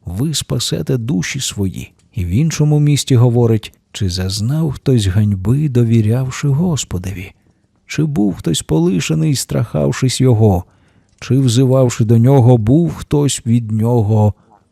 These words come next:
погорджений?» Навіть люди, які небагато смислять і розуміють, вміють випробувати і розрізнити, яку вагу і багаж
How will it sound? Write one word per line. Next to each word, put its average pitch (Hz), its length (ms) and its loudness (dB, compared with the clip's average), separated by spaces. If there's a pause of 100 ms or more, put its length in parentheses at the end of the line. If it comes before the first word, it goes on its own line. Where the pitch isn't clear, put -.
(100)
погорджений?» 92 1200 -2 (880)
Навіть 156 640 0
люди, 123 840 2 (220)
які 117 400 0
небагато 113 720 0
смислять 147 760 -4
і 127 140 2
розуміють, 113 1000 0
вміють 110 800 2
випробувати 139 1000 -2 (100)
і 123 160 -2
розрізнити, 120 1200 -2 (600)
яку 107 380 -2
вагу 139 420 2
і 139 100 2
багаж 110 600 -2